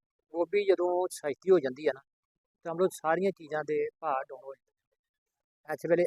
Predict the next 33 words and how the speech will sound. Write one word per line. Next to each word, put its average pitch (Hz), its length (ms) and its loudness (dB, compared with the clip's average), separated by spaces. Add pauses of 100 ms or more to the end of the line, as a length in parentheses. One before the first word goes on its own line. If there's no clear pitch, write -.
ਆਲੂ 151 220 6
ਦਾ 175 100 8
ਰੇਟ 165 200 6
ਵੀ 170 60 2
ਠੀਕ 151 240 -2
ਹੈ, 170 140 8
ਪਿਆਜ਼ 160 300 8
ਵੀ 175 220 4
ਡਾਊਨ 151 240 2
ਹੋ 165 120 4
ਗਿਆ, 143 180 2 (1600)
ਤੇ - 220 -20
ਬਾਕੀ 151 280 2
ਫਰੂਟ 156 400 2
ਵੀ 196 100 8
ਇਸ 147 180 4
ਵੇਲੇ 160 180 0
ਨਾਰਮਲ 143 360 -2
ਹੀ 139 120 -14
ਹੈ, 127 80 -16 (800)
ਠੀਕ 156 120 -18
ਚੱਲ 135 200 -4
ਰਿਹਾ, 139 200 -6 (600)
ਇੰਨਾ 160 180 -2
ਰੇਟ 143 220 2
ਨਹੀਂ 143 200 -14
ਹੈ। 147 60 -18 (580)
ਔਰ 165 120 -6
ਠੰਡ 170 460 2 (240)
ਸਰਦੀ 156 360 4
ਹੋਣ 156 260 -2
ਦੇ 143 100 -2
ਨਾਲ 135 320 2